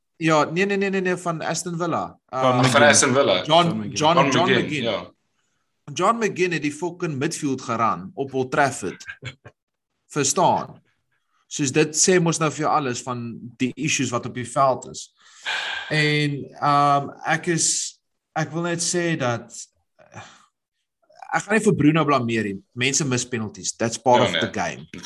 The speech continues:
Speaker 1: Dis okay. Maar mens moet nie in die eerste plek in daai posisie kom waar dit op neer moet kom waar jy teen Aston Villa home,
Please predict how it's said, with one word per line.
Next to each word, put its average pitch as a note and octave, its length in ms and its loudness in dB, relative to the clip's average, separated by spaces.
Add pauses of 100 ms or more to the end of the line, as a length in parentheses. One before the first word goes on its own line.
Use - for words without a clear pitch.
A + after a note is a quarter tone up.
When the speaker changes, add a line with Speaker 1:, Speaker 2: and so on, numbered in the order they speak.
(100)
Speaker 1:
Dis C#3+ 200 2
okay. A2 440 -2 (760)
Maar C#3+ 220 4
mens D3 260 0
moet E3+ 240 -2
nie G3 140 2
in E3 80 -2
die D#3 100 -4
eerste E3 240 -4
plek C#3+ 220 -6
in C3 80 -4
daai B2 100 -4
posisie A#2+ 480 -4
kom A#2+ 300 0 (260)
waar A#2 200 0
dit A2 200 -2
op A2 140 -4 (100)
neer A#2+ 200 2
moet A#2+ 120 -2
kom A#2 200 -2
waar A2+ 100 2
jy A2 320 2 (100)
teen B2 160 -2
Aston C3 400 -4
Villa A2+ 220 2 (240)
home, G2+ 320 -4